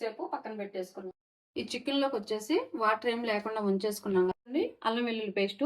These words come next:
నేను చెప్పలేదు ఇందాక, ఇప్పుడు వేస్తున్నాను. అల్లం వెల్లుల్లి పేస్ట్ ఒక రెండు స్పూన్లు వేసుకున్నాం కదా,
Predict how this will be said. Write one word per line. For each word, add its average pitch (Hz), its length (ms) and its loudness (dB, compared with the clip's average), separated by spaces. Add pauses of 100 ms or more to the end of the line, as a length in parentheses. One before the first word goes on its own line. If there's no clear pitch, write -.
(140)
నేను 240 180 2
చెప్పలేదు 214 360 -2
ఇందాక, 196 240 0
ఇప్పుడు 196 180 -4
వేస్తున్నాను. 190 440 0 (640)
అల్లం 220 200 2
వెల్లుల్లి 226 320 2
పేస్ట్ 214 260 0 (500)
ఒక 202 140 -8
రెండు 202 180 2
స్పూన్లు 220 280 -6
వేసుకున్నాం 196 420 4
కదా, 208 160 0